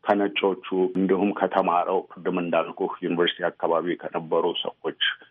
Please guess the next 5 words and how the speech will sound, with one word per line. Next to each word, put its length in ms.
ነበረ 600
በብዛት 420
ድጋፍ 380
የነበረው 640
እና 180